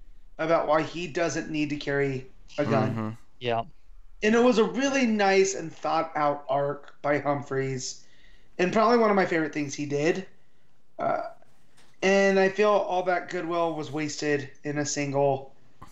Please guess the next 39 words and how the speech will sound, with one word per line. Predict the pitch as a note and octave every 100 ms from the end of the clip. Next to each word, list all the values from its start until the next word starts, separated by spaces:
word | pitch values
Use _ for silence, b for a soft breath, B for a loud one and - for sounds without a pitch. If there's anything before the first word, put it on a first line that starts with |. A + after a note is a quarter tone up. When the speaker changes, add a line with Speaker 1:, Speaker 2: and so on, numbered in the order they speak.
| -
Speaker 1:
well, | E3 - -
two | - D#3+
pages. | D3 C3+ C3 B2+ - - -
Speaker 2:
Yeah. | A2+
Speaker 3:
No, | G#2+ A#2+ C3
Speaker 1:
And | A#2+
Speaker 3:
no, | A#2
I | A2+ A2
Speaker 1:
that's | A2
Speaker 3:
agree. | A2+ A2+
It | B2 C3 -
feels | D#3 D3 C#3+
like | C3+
we | B2+
just | C3 -
undid | B2+ A#2+ A2+ A2+
all | A2+
that | A2 A#2
character | A2+ A2 A2
development. | G#2+ G2+ G#2 A2 G#2+ A2+ B2 A2+
He's | C#3
like, | C#3
Speaker 1:
Yeah. | C3
Speaker 3:
"Oh, | B2+
I | A2+
kn-, | C#3
I | C3
knew | C3 C3
I |
should | A2+ C3
never | B2 A#2+ A2+ A2+
have | G#2+
given | A#2 A#2
up | -
the | A#2
gun." | A#2 A2 G#2 G#2 -
I'm | C3+
like, | C3 B2+ - b b b b b -
"But, | - F3+ -